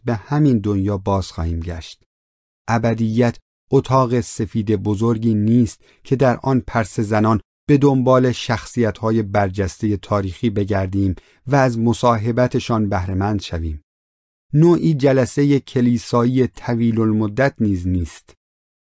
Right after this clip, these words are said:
شبیه یک بازی پایان ناپذیر گلف یا فوتبال یا هر بازی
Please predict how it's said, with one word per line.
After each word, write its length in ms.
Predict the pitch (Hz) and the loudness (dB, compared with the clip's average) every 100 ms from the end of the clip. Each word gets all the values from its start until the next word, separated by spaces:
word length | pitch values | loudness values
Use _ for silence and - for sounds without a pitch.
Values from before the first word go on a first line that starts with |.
| - | -14
شبیه 580 | - 151 143 151 123 139 | -2 2 2 0 0 -2
یک 300 | 131 120 117 - | 0 0 -2 0
بازی 440 | 110 101 95 110 | 0 0 -2 -2
پایان 580 | 101 - 104 101 98 98 | -4 -4 -2 -2 0 0
ناپذیر 720 | 95 92 90 90 92 98 95 - _ _ - | 0 -2 -4 -6 -4 -2 -4 -6 _ _ -6
گلف 520 | 117 139 143 127 - - _ 113 | 2 6 6 4 -4 -20 _ -2
یا 260 | 123 135 | 0 2
فوتبال 640 | - 113 104 - 117 117 110 _ - | 0 -4 -6 -4 -2 0 -2 _ -2
یا 160 | 180 180 | 0 0
هر 300 | - 190 185 | 0 -2 0
بازی 560 | 147 135 123 151 156 | 2 2 2 0 -2